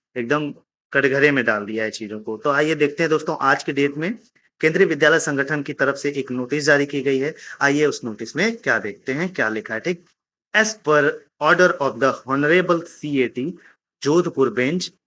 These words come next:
in M A number उनचास बटा दो हजार तेईस,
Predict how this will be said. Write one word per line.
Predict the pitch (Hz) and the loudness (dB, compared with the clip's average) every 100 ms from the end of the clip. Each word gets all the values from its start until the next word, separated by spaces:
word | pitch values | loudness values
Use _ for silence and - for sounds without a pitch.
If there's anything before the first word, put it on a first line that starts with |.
| - | -6
in | 175 208 214 | -2 -2 -2
M | 135 127 | -2 0
A | 131 143 170 - 139 | 2 2 0 -8 -2
number | 160 170 131 131 - | 0 0 0 -2 -4
उनचास | 143 143 170 165 160 - | -6 0 2 4 2 -2
बटा | 117 127 127 | -2 0 0
दो | 113 110 | -2 -4
हजार | 113 117 117 - | -2 0 -2 -2
तेईस, | 139 156 135 165 | -4 -2 -4 -8